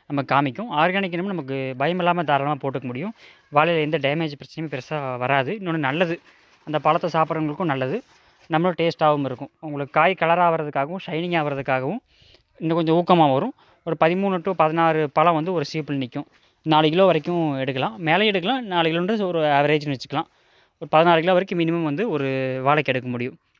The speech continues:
வெயிட்டு. ஆ, இன்னைக்கு எழுபது ரூபா அப்படின்றப்போ, எழுபது ரூபான்றது ஆவரேஜாக இன்னி ஒரு, ஒரு மாசம், ரெண்டு மாசத்துக்கு கண்டிப்பா ரேட் இருக்கும். So தேவைப்படக்கூடியவங்க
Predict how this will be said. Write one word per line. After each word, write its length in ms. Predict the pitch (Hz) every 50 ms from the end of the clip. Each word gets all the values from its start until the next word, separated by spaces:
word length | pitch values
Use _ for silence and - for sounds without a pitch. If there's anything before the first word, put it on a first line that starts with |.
| _ -
வெயிட்டு. 320 | 131 135 131 123 156 190 - _ _ _ _ _ _ _ _ _ _ -
ஆ, 240 | 151 143 139 139 139
இன்னைக்கு 260 | 143 160 165 156 165
எழுபது 200 | 160 160 151 170
ரூபா 180 | 202 220 214 180
அப்படின்றப்போ, 480 | 175 180 175 170 165 175 233 254 233
எழுபது 280 | 196 170 180 190 180 185
ரூபான்றது 300 | 196 196 190 208 214 190
ஆவரேஜாக 380 | 180 180 175 175 170 190 202
இன்னி 120 | 190 190 175
ஒரு, 160 | 170 160 156
ஒரு 120 | 151 147
மாசம், 280 | 147 147 160 160 - 147
ரெண்டு 160 | 135 139 143
மாசத்துக்கு 180 | 156 151 190 151
கண்டிப்பா 260 | 131 131 139 135 160
ரேட் 260 | 147 139 143 131 131
இருக்கும். 260 | 127 131 120 - 135 - _ _ _ _ _
So 160 | _ - 151 -
தேவைப்படக்கூடியவங்க 720 | 151 151 175 185 185 196 180 160 165 151 143 139 151 190